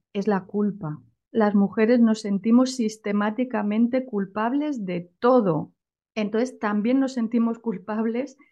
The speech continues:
de sentirnos impostoras. No debería sentirme una impostora con todo lo que yo he estudiado, con todo lo que yo me he preparado, con toda mi experiencia. Entonces, claro,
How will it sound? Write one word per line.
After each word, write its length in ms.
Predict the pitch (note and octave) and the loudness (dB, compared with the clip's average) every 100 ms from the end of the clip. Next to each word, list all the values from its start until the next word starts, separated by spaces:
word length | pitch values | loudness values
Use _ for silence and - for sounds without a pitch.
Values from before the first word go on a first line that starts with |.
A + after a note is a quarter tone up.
| _ | _
de 160 | A3 A#3 | 0 2
sentirnos 640 | A#3 A3 A3 A#3+ A#3+ A#3 | 2 0 0 0 -2 -4
impostoras. 880 | G#3 G3+ F3 - - D#4 A#3+ F3 - | -8 -8 -10 -4 0 2 0 -4 2
No 320 | A3 B3 C4+ | 6 8 8
debería 640 | C#4+ C4+ B3 B3 C4+ C#4+ | 6 4 4 4 2 0
sentirme 500 | C#4+ C4+ A#3 A#3+ B3+ | -2 -2 -2 0 2
una 100 | C4+ | 2
impostora 680 | C4+ C4 A#3 - A3 B3 C4+ C4 | 0 -2 -8 -8 -4 -2 -2 -2
con 220 | A3+ A3 | -4 -2
todo 220 | A3 B3+ | -2 0
lo 140 | B3+ B3 | 0 0
que 120 | B3 | -2
yo 80 | A3+ | -2
he 20 | |
estudiado, 640 | A#3+ C4 B3+ A#3+ A3+ A#3+ A#3+ | -4 -4 -4 -2 -2 -4 -4
con 200 | A3+ G#3+ | -6 -4
todo 200 | A3+ B3+ | -2 -2
lo 100 | B3+ | -2
que 120 | B3+ | -2
yo 80 | A#3+ | -2
me 80 | B3 | -2
he 40 | |
preparado, 640 | A#3+ B3+ A#3 G#3+ G#3+ A3 A3 - _ _ | -4 -8 -6 -6 -4 -4 -8 -18 _ _
con 200 | - A3+ | -6 -6
toda 240 | A#3 A#3 B3 | -2 0 2
mi 140 | B3 | 0
experiencia. 540 | B3 - A3 A3+ A3+ | -2 -10 -6 -6 -2
Entonces, 280 | B3+ B3 B3 _ | -2 -2 -6 _
claro, 460 | A3 A3+ F#3 F3 | -4 -2 -2 -4